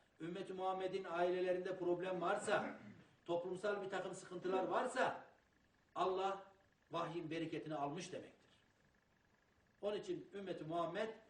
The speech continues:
emri bil maruf ve nehy anil münker görevini toptan üstlenecekler. Dillerinin döndükleri kadar ama yumuşaklıkla, hilimle, müsamahayla bu görevi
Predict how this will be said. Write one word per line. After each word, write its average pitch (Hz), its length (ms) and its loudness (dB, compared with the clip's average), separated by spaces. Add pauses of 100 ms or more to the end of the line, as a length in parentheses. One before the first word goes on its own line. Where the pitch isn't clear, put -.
(240)
emri 180 360 -4
bil 147 140 -2
maruf 147 640 0
ve 165 120 -4
nehy 143 260 -6
anil 147 300 -6
münker 156 360 -6
görevini 156 600 -4
toptan 214 640 2 (720)
üstlenecekler. 185 800 -2 (400)
Dillerinin 165 540 0
döndükleri 175 540 0
kadar 226 400 4 (420)
ama 190 360 -2
yumuşaklıkla, - 880 -2
hilimle, 202 640 0 (260)
müsamahayla 156 880 0
bu - 100 -4
görevi 160 440 0